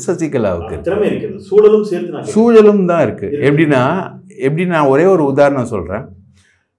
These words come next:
Speaker 1: ஆ, ஓ பி வந்து மகன் வீட்டு கிரகப்பிரவேசத்தினால அதிமுக அலுவலகத்துல ஒன்பது மாவட்ட செயலாளர்கள்ல வந்து எடப்பாடி கூப்பிட்டு பேசின கூட்டத்துக்கு வரல.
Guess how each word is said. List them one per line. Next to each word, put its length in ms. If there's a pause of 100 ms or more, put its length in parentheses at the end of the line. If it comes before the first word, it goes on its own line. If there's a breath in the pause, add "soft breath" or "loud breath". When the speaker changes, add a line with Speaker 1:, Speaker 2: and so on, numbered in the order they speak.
Speaker 1:
ஆ, 720
ஓ 220
பி 140
வந்து 460
மகன் 680
வீட்டு 260
கிரகப்பிரவேசத்தினால 1200
அதிமுக 680 (800)
அலுவலகத்துல 760 (340 soft breath)
ஒன்பது 460
மாவட்ட 360
செயலாளர்கள்ல 880
வந்து 580
எடப்பாடி 440
கூப்பிட்டு 460
பேசின 260
கூட்டத்துக்கு 540
வரல. 180